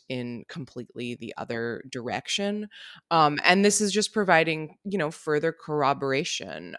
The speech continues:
of that point. So, um, I believe her name is Sarah Matthews, the other witness who was, uh, in the White House communications office. She provided testimony, essentially just, you know, saying that she, she was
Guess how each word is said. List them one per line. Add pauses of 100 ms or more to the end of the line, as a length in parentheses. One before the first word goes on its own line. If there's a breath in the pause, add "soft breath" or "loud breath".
of
that
point.
So,
um,
I
believe
her
name
is
Sarah
Matthews,
the
other
witness
who
was,
uh, (480 loud breath)
in
the
White
House
communications
office. (260 loud breath)
She
provided
testimony,
essentially
just,
you
know, (340 loud breath)
saying
that
she,
she
was